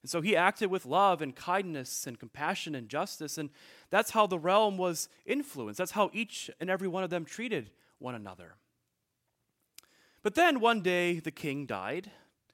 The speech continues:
and his son, the prince, ascended the throne. And his son was so unlike his father, he acted with a sort of cold indifference and apathy towards others.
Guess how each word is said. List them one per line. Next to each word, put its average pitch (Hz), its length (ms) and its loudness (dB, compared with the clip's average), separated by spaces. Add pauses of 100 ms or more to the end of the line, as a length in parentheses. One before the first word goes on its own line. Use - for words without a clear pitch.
(260)
and 190 160 0
his 214 140 2
son, 220 360 2
the 214 80 0
prince, - 600 -4
ascended 139 380 -4
the 123 80 -10
throne. 95 440 -10 (1300)
And 190 140 -4
his 269 240 2
son 226 420 8
was 180 240 4
so 226 380 2
unlike 151 540 0 (120)
his 139 220 -6
father, 143 480 -4 (1200)
he 233 160 0
acted 226 300 4
with 196 100 -4
a 196 60 -6
sort 190 240 -2
of 170 280 -4
cold 190 460 0
indifference 143 880 -4
and 135 100 -6
apathy 123 460 -2
towards 110 480 -10
others. 95 600 -12